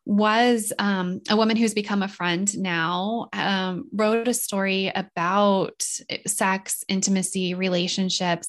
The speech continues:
after cancer. And she had this line in her story about giving her husband permission to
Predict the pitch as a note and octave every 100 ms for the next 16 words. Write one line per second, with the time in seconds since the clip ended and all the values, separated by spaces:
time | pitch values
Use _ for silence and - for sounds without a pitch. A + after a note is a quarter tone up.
0 | - F#3 F3 - F3 F3 - F3 F3 F3+
1 | F3 F3+ F3+ - - - - - - -
2 | _ - C4 B3 C#4 C#4+ D#4+ - G3+ G3
3 | F#3 G#3+ G3+ F3+ - F#3 G3 - - G3
4 | F#3+ F#3 F3 - G3+ G3 - F#3 F#3 F#3
5 | F#3+ F3 - G3+ G3+ G3+ G#3 G3 F#3+ -
6 | E3+ - F3+ F3+ - F3 D#3 D#3+ - G3
7 | A#3 C4+ C4 - - G3+ F#3+ F#3+ F#3 F3+
8 | E3+